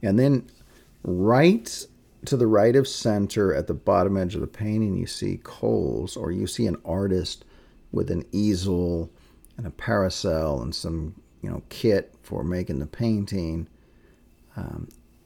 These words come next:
out there in the, out there on the edge of the wilderness, on the wild side of the painting, looking back at the tame side of the painting. He seems to position himself as somebody who's,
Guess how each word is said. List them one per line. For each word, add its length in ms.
out 240
there 220
in 120
the, 600
out 180
there 180
on 100
the 220
edge 260
of 140
the 100
wilderness, 640
on 120
the 60
wild 600
side 340
of 60
the 60
painting, 520
looking 380
back 280
at 80
the 80
tame 420
side 260
of 60
the 60
painting. 460
He 60
seems 260
to 100
position 440
himself 380
as 100
somebody 380
who's, 300